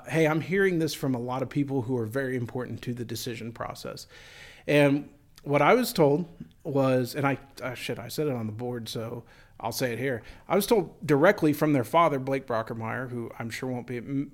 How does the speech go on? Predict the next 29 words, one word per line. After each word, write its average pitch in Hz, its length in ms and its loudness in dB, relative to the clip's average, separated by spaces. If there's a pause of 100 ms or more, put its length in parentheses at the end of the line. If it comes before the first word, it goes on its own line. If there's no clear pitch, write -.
(160)
won't 135 240 -2 (240)
mind 123 300 -4
being 117 140 -6
quoted 117 320 -6
on 113 160 -8
this, 127 380 -10
um, 120 500 -4 (540)
that, 135 520 2 (500)
you 175 120 2
know, 175 240 0
Clemson 175 440 4
is 180 140 4
a 180 40 4
very, 131 400 2
a 151 60 0
school 165 340 0
that 156 260 -4
has, 147 240 -6 (200)
they 135 140 -2
have 175 100 4
a 208 40 4
lot 202 160 6
of 175 80 4
interest - 340 2
in, 117 100 -8
and 117 100 -8
why 160 160 2
wouldn't 180 340 -2
you? - 120 -14